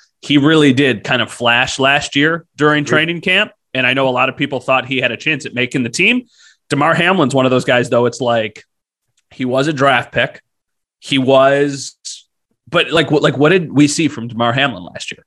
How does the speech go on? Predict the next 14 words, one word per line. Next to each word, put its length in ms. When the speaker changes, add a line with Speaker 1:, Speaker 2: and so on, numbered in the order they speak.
Speaker 1:
Like, 140
the 40
sample 280
size 280
is 140
so 380
small 600
that 120
I 80
don't 160
think 180
it's 160
like, 240
oh, 240